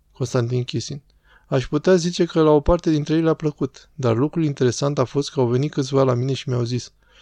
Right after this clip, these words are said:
"Știi ceva? Am fost foarte sceptic la început, dar discursul tău m-a făcut să reflectez despre asta."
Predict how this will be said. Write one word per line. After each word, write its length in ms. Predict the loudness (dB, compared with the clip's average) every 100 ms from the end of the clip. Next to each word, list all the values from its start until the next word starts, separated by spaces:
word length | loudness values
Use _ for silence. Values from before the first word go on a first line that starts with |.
| _
"Știi 220 | -8 -4 0
ceva? 420 | 2 2 0 -2 _ -20 -2
Am 160 | 0
fost 180 | 2 0
foarte 280 | 2 2 0
sceptic 440 | -2 -2 0 0
la 100 | 0
început, 420 | 0 -2 -8 -10 -8
dar 180 | -2 -2
discursul 520 | -2 -6 -6 -2 -2
tău 260 | 2 0 0 _ _
m-a 140 | -2 -2
făcut 280 | -2 -4 0
să 100 | 2
reflectez 500 | 2 0 -2 -2 -2
despre 340 | -4 -2 -2
asta." 300 | -2 -8